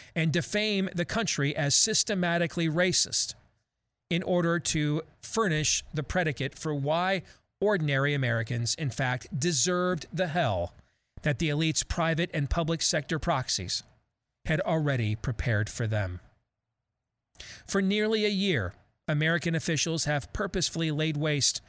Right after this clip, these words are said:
to our economy and society for the sole purpose of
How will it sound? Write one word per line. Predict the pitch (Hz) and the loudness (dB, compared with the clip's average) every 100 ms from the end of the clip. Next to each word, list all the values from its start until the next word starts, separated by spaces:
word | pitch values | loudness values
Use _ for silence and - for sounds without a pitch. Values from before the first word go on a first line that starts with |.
| - _ _ | -20 _ _
to | - 202 | 0 2
our | 190 190 | 4 2
economy | 185 185 156 117 120 | 2 0 2 0 0
and | 127 | 0
society | 127 135 - 143 147 156 147 - _ _ _ _ | 0 0 0 0 0 -2 -4 -10 _ _ _ _
for | 185 | 0
the | 185 | 2
sole | - 220 220 226 | 2 2 2 0
purpose | - 202 214 190 | -2 -2 0 0
of | 214 | 0